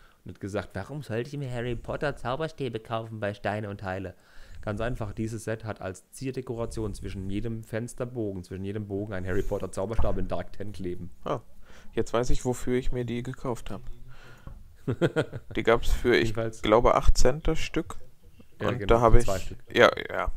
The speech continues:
Speaker 2: ja, für ein so ein Pärchen, da habe ich, äh,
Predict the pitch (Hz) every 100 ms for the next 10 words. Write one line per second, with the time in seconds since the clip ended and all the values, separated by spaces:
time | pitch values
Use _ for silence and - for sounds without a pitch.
0 | - - 98 - 104 92 104 98 98 98
1 | - - 113 113 117 - - - - -
2 | 110 107 110 107 - - 107 104